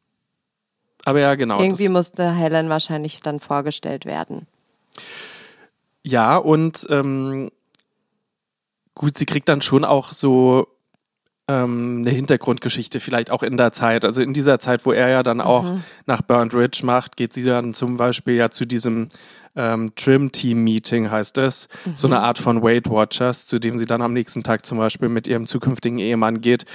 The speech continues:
Speaker 1: Vielleicht sollte das auch einfach weitererzählt werden in der Zeit oder war wichtig, dass sie das jetzt dann noch macht. Aber ja, er ist auf jeden Fall jetzt
Speaker 2: <laughs>
Speaker 1: unterwegs nach Burnt Ridge.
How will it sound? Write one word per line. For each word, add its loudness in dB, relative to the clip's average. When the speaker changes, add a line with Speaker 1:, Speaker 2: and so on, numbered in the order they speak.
Speaker 1:
Vielleicht -2
sollte 2
das 2
auch 2
einfach -2
weitererzählt 0
werden -2
in -2
der -2
Zeit -2
oder -2
war -2
wichtig, -4
dass -8
sie -8
das -4
jetzt -12
dann -2
noch -4
macht. -2
Aber 4
ja, 6
er 0
ist -2
auf -4
jeden 0
Fall 4
jetzt 2
Speaker 2:
<laughs> -
Speaker 1:
unterwegs 2
nach 0
Burnt 4
Ridge. 2